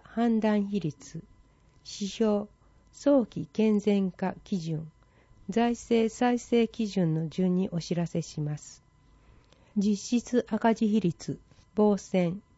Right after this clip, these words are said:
早期健全化基準、十四点六四パーセント、財政再生基準、二十点零零パーセント、連結実質赤字比率、防戦、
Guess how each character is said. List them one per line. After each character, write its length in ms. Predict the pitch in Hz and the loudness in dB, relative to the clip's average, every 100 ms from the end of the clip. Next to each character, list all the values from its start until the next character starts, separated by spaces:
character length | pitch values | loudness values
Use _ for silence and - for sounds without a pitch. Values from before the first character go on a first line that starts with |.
| _ - | _ 0
早 200 | 269 240 | 0 0
期 220 | - 156 - | -2 -6 0
健 280 | 233 240 220 | 2 2 2
全 260 | 233 214 | 0 0
化 120 | 208 | -2
基 160 | 202 202 | -2 -4
準、 280 | 170 156 170 _ - _ 208 | -4 -6 -8 _ -20 _ -2
十 260 | 226 254 | 2 4
四 260 | 254 240 185 | 4 4 2
点 280 | 170 160 160 | -2 -2 0
六 260 | 180 233 | -2 0
四 300 | 226 220 208 | 2 2 0
パ 160 | 208 190 | -2 -4
ー 60 | |
セ 200 | 180 196 | -2 -2
ン 120 | 151 135 - | -2 -6 -12
ト、 160 | - - - - - - | -14 -14 -20 -20 -18 -8
財 240 | 196 240 247 | -2 0 0
政 340 | - 240 226 | 0 0 0
再 240 | 240 233 | -2 -2
生 280 | - 220 214 | 0 2 0
基 200 | 208 202 | 0 -6
準、 260 | 156 151 143 _ _ - | -4 -6 -6 _ _ -4
二 160 | 202 208 | 2 2
十 160 | 240 254 | 2 -2
点 340 | - 156 147 | -2 -2 -2
零 220 | 190 202 | 0 0
零 180 | 190 190 | 0 -2
パ 200 | - 180 | -2 -6
ー 60 | 170 | -4
セ 200 | 180 139 | -6 -6
ン 100 | 135 - | -8 -12
ト、 140 | - - - _ _ - 208 | -12 -14 -20 _ _ -10 0
連 280 | 247 247 | 2 2
結 320 | 233 226 226 180 | 2 0 -2 0
実 420 | 196 180 - 233 | 0 -2 -2 -2
質 200 | - 208 | 0 0
赤 240 | 214 220 | 2 0
字 120 | 214 | 0
比 140 | 208 190 | -4 -2
率、 360 | 160 - 143 - | -4 -4 -12 -8
防 280 | 180 214 214 | -2 0 0
戦、 340 | - 196 190 | 0 -2 -2